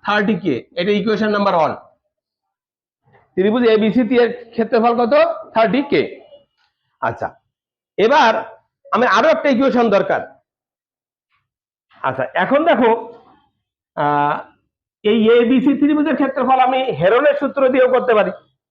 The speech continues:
একই ত্রিভুজের ক্ষেত্রফল দুইভাবে করা যায়। তাহলে আমি হেরনের সূত্র দিয়ে যখন করব, তখন কি হবে দেখো, আমার এখানে A plus B plus C by two,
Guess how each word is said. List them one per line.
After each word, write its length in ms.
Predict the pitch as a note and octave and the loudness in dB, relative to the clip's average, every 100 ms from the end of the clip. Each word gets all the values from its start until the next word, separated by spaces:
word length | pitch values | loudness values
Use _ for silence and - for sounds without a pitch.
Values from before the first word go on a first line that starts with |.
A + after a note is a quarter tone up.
| _ - | _ -4
একই 240 | G3+ C#4 | -4 -2
ত্রিভুজের 340 | A#3+ B3+ B3+ B3+ | 0 0 2 0
ক্ষেত্রফল 280 | C4 B3 B3 | 2 0 2
দুইভাবে 320 | B3 B3+ B3+ | 2 2 2
করা 200 | C4 A#3+ | 2 2
যায়। 180 | G#3 F3+ - _ _ _ _ - | 0 -2 -8 _ _ _ _ -6
তাহলে 160 | F3+ | -2
আমি 240 | F#3 G3+ C4 E4+ G3 | 0 0 0 0 0
হেরনের 300 | G#3 B3+ C#4+ | 2 2 2
সূত্র 240 | C#4+ C4+ B3+ | 0 0 0
দিয়ে 200 | C#4 B3 | 2 0
যখন 180 | A3 B3 | 0 0
করব, 300 | A3+ A3 G3 A3 C4 - - _ _ _ _ _ _ _ | 0 0 2 2 0 -2 -12 _ _ _ _ _ _ _
তখন 240 | - F#3+ C4 B3+ | -6 -2 0 2
কি 80 | A#3+ | 2
হবে 140 | A3 | 2
দেখো, 260 | G#3 F#3 G3+ - - _ _ _ _ _ _ _ _ _ _ _ _ _ _ _ _ _ _ _ _ _ _ _ _ _ _ _ | 0 0 0 -2 -6 _ _ _ _ _ _ _ _ _ _ _ _ _ _ _ _ _ _ _ _ _ _ _ _ _ _ _
আমার 180 | D#3+ G#3 A#3+ | -2 0 2
এখানে 240 | B3 B3+ C4 C4 - - _ _ _ _ | 2 2 2 2 -4 -12 _ _ _ _
A 180 | G#3 A3+ A#3+ B3+ B3 | 2 4 4 2 0
plus 360 | G#3 G#3+ G#3+ G#3+ F3 | 2 4 4 2 0
B 20 | G#3 A#3 B3+ B3+ | 2 2 2 0
plus 320 | G#3+ G#3 G3+ - | 2 2 0 -2
C 40 | - A#3 C#3+ - _ _ D3 D#3+ | 0 0 0 -6 _ _ -6 0
by 160 | F#3+ G#3 G3+ | 2 2 0
two, 140 | B3+ | 0